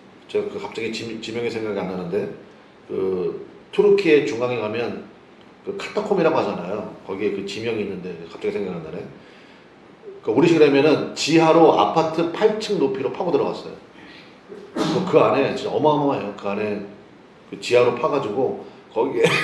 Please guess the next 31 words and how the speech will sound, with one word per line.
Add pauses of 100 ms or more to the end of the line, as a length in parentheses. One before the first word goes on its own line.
(140)
<laughs>
학교도
만들어
놓고, (300)
그
다음에
무슨
뭐
교회당도
만들어
놓고, (280)
그
다음에
각자
살
수,
진짜
여러분 (120)
이렇게, (200)
이렇게
생각하시면
돼요. (280)
아파트
팔
층을
지하로
팠어요. (800)
거기에
공동시설을
다
마련해놓고